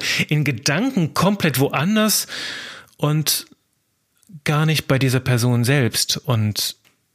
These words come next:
dann fühlst du, wie verletzend das ist. Einerseits vielleicht für den Menschen, natürlich, der, der dir da sein Herz ausschütteln wollte oder irgendwas sehr Wichtiges mit dir teilen wollte, was ihm auf der Seele brannte. Nur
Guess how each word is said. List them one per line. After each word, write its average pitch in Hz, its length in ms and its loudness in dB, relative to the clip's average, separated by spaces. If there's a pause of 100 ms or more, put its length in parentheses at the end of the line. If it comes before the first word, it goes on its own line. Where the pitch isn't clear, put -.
(200)
dann 123 260 -2
fühlst - 400 0
du, 117 160 2
wie 110 320 0 (140)
verletzend - 720 0
das 104 180 0
ist. - 460 -2 (180)
Einerseits 131 480 0
vielleicht 120 320 0
für - 80 0
den 117 160 2
Menschen, 135 560 2 (320)
natürlich, 135 680 0 (500)
der, 117 380 0 (300)
der 127 120 2
dir 113 120 0
da 117 180 0
sein 113 160 0
Herz 135 340 0
ausschütteln 127 520 0
wollte 123 200 0
oder 127 240 0 (120)
irgendwas 143 460 0
sehr 131 260 2
Wichtiges 143 500 0
mit 127 160 0
dir 120 160 -2
teilen 233 400 0
wollte, 120 260 2
was 113 140 0
ihm 117 100 0
auf 117 140 0
der 123 140 2
Seele 147 280 2
brannte. 117 540 0 (680)
Nur 127 460 2